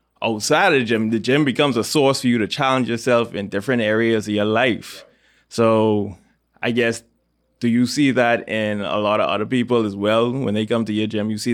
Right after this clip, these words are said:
Speaker 1: them
Speaker 2: Mm-hmm.
Speaker 1: pushing for more in life when <laughs> they
Speaker 2: I, I
Speaker 1: go to your
Speaker 2: think,
Speaker 1: gym?
Speaker 2: um, it's, I mean, if we rewind, we go back
Speaker 1: Mm-hmm.
Speaker 2: and we think about gyms ten years ago,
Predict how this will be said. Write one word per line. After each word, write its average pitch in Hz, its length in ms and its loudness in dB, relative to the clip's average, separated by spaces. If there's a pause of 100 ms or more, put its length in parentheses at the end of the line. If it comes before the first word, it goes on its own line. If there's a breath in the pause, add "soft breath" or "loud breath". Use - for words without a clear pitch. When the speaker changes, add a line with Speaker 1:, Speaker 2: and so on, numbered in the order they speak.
Speaker 1:
them 107 120 -2 (200)
Speaker 2:
Mm-hmm. 98 420 -8
Speaker 1:
pushing 131 220 0
for 117 160 -2
more 110 280 2
in 110 100 0 (200)
life 113 260 -2
when 117 220 2
<laughs> 147 140 2
they 160 380 -2
Speaker 2:
I, 143 340 2
I 139 80 4
Speaker 1:
go 120 80 4
to 113 60 2
your 120 100 6
Speaker 2:
think, 113 80 2
Speaker 1:
gym? 127 120 4 (140)
Speaker 2:
um, 107 540 -2
it's, - 500 -6 (460)
I - 20 0
mean, 110 580 -2
if 107 240 -6
we 139 200 -2
rewind, 110 840 0 (600)
we 107 160 -12
go 107 180 -2
back 107 280 -2 (180)
Speaker 1:
Mm-hmm. 113 500 0
Speaker 2:
and 92 120 -14
we 101 100 -10 (100)
think 113 160 -2
about 98 500 -2 (320)
gyms 110 480 -4 (640)
ten 123 220 -2
years 107 200 -2
ago, 92 300 -10